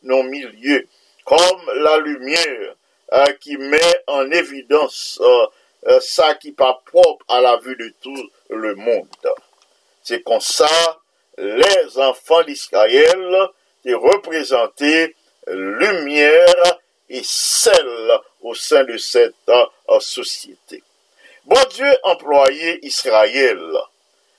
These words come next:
euh, pour rendre un témoignage en sa faveur en Égypte.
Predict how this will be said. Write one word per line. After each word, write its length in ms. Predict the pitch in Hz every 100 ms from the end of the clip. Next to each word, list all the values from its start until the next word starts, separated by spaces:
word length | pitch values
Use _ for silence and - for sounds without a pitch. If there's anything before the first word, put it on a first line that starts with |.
| _ _ -
euh, 240 | 135 135 -
pour 180 | 208 220
rendre 460 | 196 202 196 185
un 40 | 175
témoignage 1300 | - 214 180 170 156 156 165 180 180 127 120 120 131 123 - _ - -
en 140 | 175
sa 200 | 170 143 135
faveur 580 | 131 123 117 165 156 -
en 160 | 117
Égypte. 800 | 120 127 - 170 151 _ _ -